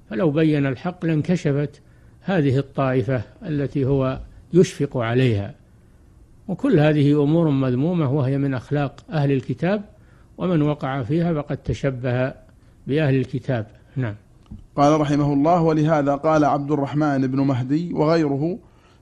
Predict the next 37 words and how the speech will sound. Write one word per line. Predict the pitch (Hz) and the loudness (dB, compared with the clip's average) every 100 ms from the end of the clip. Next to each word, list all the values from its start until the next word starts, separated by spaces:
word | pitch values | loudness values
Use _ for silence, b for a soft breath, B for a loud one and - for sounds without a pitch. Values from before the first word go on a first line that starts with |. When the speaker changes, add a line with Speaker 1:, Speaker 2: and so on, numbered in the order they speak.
| - | -4
Speaker 2:
'أهل | 131 143 | 2 4
العلم | 143 131 185 190 - | 4 4 0 -2 -2
يكتبون | 151 151 156 151 180 165 | -4 -4 -4 0 2 2
ما | 147 143 147 | 2 4 4
لهم | 180 160 139 | 4 2 2
وما | 151 | 2
عليهم، | 147 117 143 160 139 151 131 - - b b b - | 2 2 2 2 4 2 0 -6 -20 b b b -10
وأهل | - 117 156 | 0 2 4
الأهواء | 151 143 135 147 170 170 - | 4 2 2 4 4 2 2
لا | 151 | 4
يكتبون | 170 135 - 143 160 143 | 4 2 -2 -2 0 0
إلا | 131 180 160 135 120 | 0 -2 0 0 0
ما | 123 127 123 | 0 0 -2
لهم.'" | 120 127 120 - - - _ b b b - | -2 -2 -4 -6 -18 -20 _ b b b -4
Speaker 1:
يا | 143 156 | 0 0
لها | 139 135 | 0 0
من | 139 | -2
كلمة! | 135 143 123 113 107 - _ | -2 -4 -4 -4 -8 -16 _
عبد | 120 123 | -16 -12
الرحمن | 123 107 147 143 | -10 -6 -4 -4
بن | 127 | -4
مهدي | 123 131 131 135 131 | -4 -4 -6 -6 -6
هذا | 135 139 | -4 -4
من | 139 | -4
الأئمة | 135 135 143 165 139 | -4 -6 -6 -4 -4
الكبار. | 120 113 139 170 123 - - | -6 -6 -4 -2 -2 -6 -12
Speaker 2:
رحمه | 117 120 123 | -8 -6 -6
الله. | 135 135 - - - - | -8 -12 -16 -20 -20 -10
Speaker 1:
وقا-، | 123 131 - 151 147 | -6 -4 -2 0 0
وقال | 147 139 135 131 139 156 185 196 190 143 151 139 | 0 -2 -2 -4 -6 -10 -12 -14 -6 -2 2 2
هذه | 131 131 123 127 | 2 0 0 -2
الكلمة: | 117 127 120 110 107 | -2 -2 -2 -2 -4
"أهل | 151 113 | -4 0
العلم | 127 117 147 165 160 | 0 2 4 4 4
يكتبون | 139 - 131 139 151 135 | 0 -2 -2 2 2 2
ما | 135 151 | 2 0
لهم | 175 170 190 | 0 -2 -4